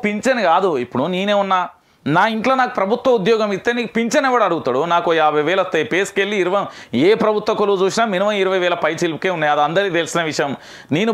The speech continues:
బాగుపడితే నా అయ్యవ నేను ఇంట్లో తీసుకొని చదువుకోనా? నీ పింఛన్ ఎవరికి కావాలి? ఉద్యోగాలు కావాలి అంటున్నారు, రైతుకు సంబంధించిన పంట బీమా కావాలి అంటున్నారు, సబ్బండ వర్గాలకు స్వయం ఉపాధికి సంబంధించిన ఆర్థిక స్వావలంబన,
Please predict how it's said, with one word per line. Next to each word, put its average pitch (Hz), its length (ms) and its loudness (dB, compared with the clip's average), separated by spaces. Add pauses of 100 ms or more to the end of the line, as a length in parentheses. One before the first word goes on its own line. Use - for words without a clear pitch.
బాగుపడితే 220 500 2
నా 202 120 2
అయ్యవ 202 300 0
నేను 175 160 -2 (140)
ఇంట్లో 160 240 -2
తీసుకొని 170 320 -2
చదువుకోనా? 131 400 0 (360)
నీ 180 80 2 (120)
పింఛన్ 196 340 0
ఎవరికి 196 240 0
కావాలి? 170 200 4 (420)
ఉద్యోగాలు 247 680 4
కావాలి 208 420 4
అంటున్నారు, 226 480 0 (560)
రైతుకు 233 460 0 (140)
సంబంధించిన 208 720 -2 (220)
పంట 190 220 0 (100)
బీమా 220 240 2 (120)
కావాలి 180 460 2
అంటున్నారు, 202 440 -2 (420)
సబ్బండ 254 540 2
వర్గాలకు 220 480 2 (100)
స్వయం 220 360 0
ఉపాధికి 214 480 0
సంబంధించిన 190 500 -2 (200)
ఆర్థిక 214 340 0 (160)
స్వావలంబన, 190 640 2